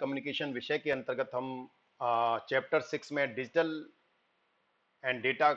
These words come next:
digital data communication का अध्ययन कर रहे थे, जिसमें लास्ट सेशन में हमने,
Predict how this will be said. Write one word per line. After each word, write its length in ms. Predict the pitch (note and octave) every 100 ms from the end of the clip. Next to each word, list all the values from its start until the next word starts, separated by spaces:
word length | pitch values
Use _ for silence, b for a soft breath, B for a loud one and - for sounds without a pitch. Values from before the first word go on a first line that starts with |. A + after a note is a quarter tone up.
| -
digital 300 | A#2+ A#2+ D#3+
data 260 | C3+ C3 C3
communication 500 | B2 A#2+ B2 - B2+
का 80 | A#2
अध्ययन 220 | G#2 B2
कर 120 | A#2+
रहे 120 | A2+ A#2
थे, 140 | D#3+ - _ _ _ _ _ _ _ _ _ G#2
जिसमें 480 | A#2 C#3+ D#3+ E3
लास्ट 360 | D3 C3 D3 -
सेशन 260 | D#3+ C#3+ D#3
में 180 | D3+
हमने, 540 | C#3 C#3 C#3 C3+ B2+